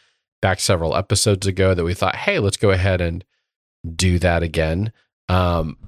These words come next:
but the first thing I wanted to start off with, and maybe this is part of speed round, maybe it's not. Should have probably just folded it into it. But the thing we've been dying to do is just to go back and see, are there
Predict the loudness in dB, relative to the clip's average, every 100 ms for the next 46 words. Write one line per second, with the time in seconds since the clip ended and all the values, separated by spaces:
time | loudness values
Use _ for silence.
0 | 0 2 2 0 0 2 2 2 2 2
1 | 0 0 0 0 0 -2 -2 -2 0 2
2 | 2 2 0 0 2 2 2 2 2 2
3 | 0 -2 -4 -4 -2 0 0 0 -4 -12
4 | _ _ _ _ -4 -2 -2 -2 -4 -6
5 | -8 -4 -4 -2 -4 -2 -2 0 2 0
6 | 0 -2 -2 -4 _ _ _ -2 2 4
7 | 4 2 2 0 0 -2 -2 -2 -2 -2
8 | -2 -4 -2 2 4 4 0 0 -2 -2
9 | -2 -2 -2 -2